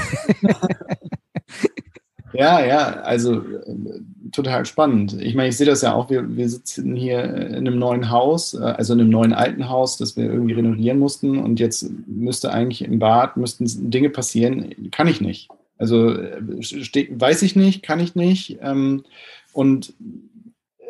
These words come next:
Speaker 2: wenig Leute um mich herum, die es mir zeigen könnten auch, ne? Also das, das kommt ja auch noch hinzu, ähm, und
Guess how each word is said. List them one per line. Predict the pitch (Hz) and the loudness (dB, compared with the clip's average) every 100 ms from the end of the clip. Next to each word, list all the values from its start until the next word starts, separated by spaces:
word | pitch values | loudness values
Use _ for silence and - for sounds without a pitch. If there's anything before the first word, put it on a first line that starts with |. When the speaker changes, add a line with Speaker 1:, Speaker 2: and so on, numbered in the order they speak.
| - 240 | -12 -10
Speaker 2:
wenig | 147 151 180 214 185 | -4 4 6 6 6
Leute | 160 196 185 160 | 4 4 0 -6
um | 156 | -4
mich | 165 | -2
herum, | 151 160 170 | 0 2 2
die | 143 | 0
es | 139 | -2
mir | 139 117 | -2 0
zeigen | 156 240 139 | 2 4 2
könnten | 110 95 - 101 | 0 -4 -6 -10
auch, | - - - - | -12 -16 -20 -10
ne? | 117 165 127 | -6 -6 -4
Also | 113 | -2
das, | 123 123 - | -2 -2 -4
das | 120 | -4
kommt | - 147 | 0 2
ja | 139 | 2
auch | 156 180 | 2 4
noch | 185 | 2
hinzu, | 123 107 - 117 135 160 | 2 -2 0 0 0 -2
ähm, | - 120 123 120 - | -4 -4 0 0 -4
und | - - 120 117 | -10 -2 0 0